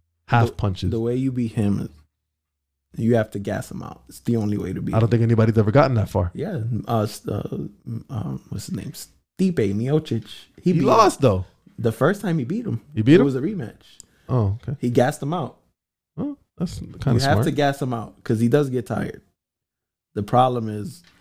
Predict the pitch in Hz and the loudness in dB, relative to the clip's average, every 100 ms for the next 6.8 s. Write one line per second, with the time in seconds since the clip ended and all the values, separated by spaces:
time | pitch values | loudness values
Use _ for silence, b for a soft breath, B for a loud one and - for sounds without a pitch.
0 | - 110 110 101 101 110 107 107 - - | -12 -6 -2 0 0 0 0 0 -4 -6
1 | 131 - - 147 147 127 - 160 156 135 | -8 -8 0 0 2 2 2 0 0 -4
2 | 127 120 139 123 156 107 95 92 - 98 | -6 -2 0 2 4 4 2 -2 -4 -2
3 | 95 101 104 104 113 - _ - 92 113 | 0 2 2 0 -2 -8 _ -8 0 2
4 | 98 90 92 113 107 101 101 107 101 107 | 2 0 -2 0 0 0 0 0 0 -2
5 | 98 95 92 95 92 107 101 110 123 110 | 0 0 0 0 -2 -4 -6 2 2 4
6 | 104 101 101 98 98 80 92 87 | 2 0 -2 -2 -2 -2 -4 -6